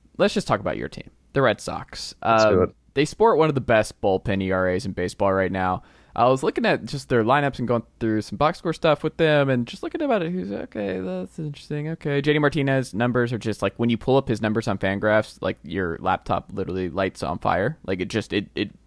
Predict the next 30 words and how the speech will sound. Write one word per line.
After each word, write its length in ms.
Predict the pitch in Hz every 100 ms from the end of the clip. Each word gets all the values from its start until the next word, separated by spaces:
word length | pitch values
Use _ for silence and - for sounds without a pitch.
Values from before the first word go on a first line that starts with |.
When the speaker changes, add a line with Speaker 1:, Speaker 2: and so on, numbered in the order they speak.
| _ -
Speaker 2:
It 120 | 107
bursts 240 | 117 104
into 100 | 92
flames, 260 | 82 82 82
yes. 120 | 85
Speaker 1:
Yeah, 80 | 110
it 80 | 110
just 240 | 113 -
bursts 260 | 120 107 -
into 140 | 95
flames. 280 | 117 98 - - - 196 -
Um, 540 | 117 120 117 107 104 - _ _ _ _ _ _ _ _ -
Verdugo, 800 | 156 160 160 170 160 156 185 - 160
<laughs> 140 | 151
um, 200 | 165 139
who 140 | 160 175
you 160 | 175
were 80 | 208
kinda 200 | 370 262
out 120 | 175
on, 160 | 180 147
you 80 | 151
look 140 | 233
at 40 |
this 200 | 214 170 -
outfield 600 | 107 117 - 123 123 117
and 100 | 117
you 80 | 107
kinda 220 | 147 143
look 320 | 131 135